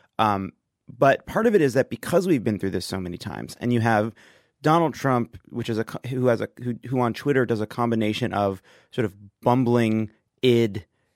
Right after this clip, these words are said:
spilling of his thoughts, plus strategically placed attacks to try to kind of muddy the waters,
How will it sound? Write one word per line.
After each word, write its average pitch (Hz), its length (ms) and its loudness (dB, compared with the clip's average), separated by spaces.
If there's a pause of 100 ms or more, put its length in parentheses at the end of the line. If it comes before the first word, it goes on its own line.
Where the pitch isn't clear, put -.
spilling 123 540 0
of 104 100 -2
his 110 200 -4
thoughts, 107 580 2 (280)
plus 131 460 2 (340)
strategically 135 920 -4
placed - 720 -8 (400)
attacks 117 600 0
to 123 100 -6
try 113 220 -2
to 107 100 -2
kind 107 220 -4
of 101 80 -6
muddy 110 260 0
the 110 140 -2
waters, 104 480 0